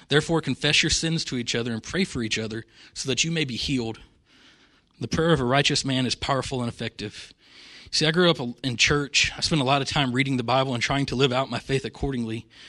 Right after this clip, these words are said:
but I never really understood what this verse meant, until I got to Celebrate Recovery and actually tried it.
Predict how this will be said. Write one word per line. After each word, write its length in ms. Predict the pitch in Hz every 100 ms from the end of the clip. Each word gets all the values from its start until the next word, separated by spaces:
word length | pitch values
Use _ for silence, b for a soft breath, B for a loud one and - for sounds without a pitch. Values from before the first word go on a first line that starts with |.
| B B
but 120 | 127
I 60 | 139
never 200 | 180 170
really 220 | 165 147
understood 380 | 131 - 147 135
what 140 | 123
this 180 | 131 120
verse 300 | 131 117 -
meant, 460 | 104 113 110 - - B B B B -
until 240 | 117 143
I 100 | 123
got 360 | 104 120 135 -
to 60 | 120
Celebrate 380 | 131 120 123
Recovery 380 | 110 - 123 113
and 100 | 107
actually 280 | 120 - -
tried 320 | - 117 120
it. 240 | 95 -